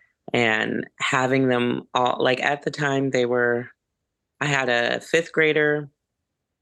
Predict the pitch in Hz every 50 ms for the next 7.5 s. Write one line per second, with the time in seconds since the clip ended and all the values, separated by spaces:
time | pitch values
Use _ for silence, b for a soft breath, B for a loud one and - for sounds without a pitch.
0 | _ _ - 127 123 117 117 117 117 117 113 123 123 123 - - - 123 113 110
1 | - - - 165 165 160 151 - - 143 139 139 135 135 135 131 131 131 131 127
2 | - - 127 123 117 117 110 110 120 120 113 113 113 110 107 110 110 110 - -
3 | - 107 107 104 98 - - - - - - 147 143 131 135 127 127 - 160 147
4 | - - 143 139 131 - - - 139 - 135 120 117 117 113 113 131 127 b b
5 | b b b b b b b b b b _ - - 131 127 123 117 120 123 -
6 | - - - _ _ - 143 139 139 - - 147 131 - - - - 151 143 139
7 | 139 135 131 117 117 113 110 110 113 127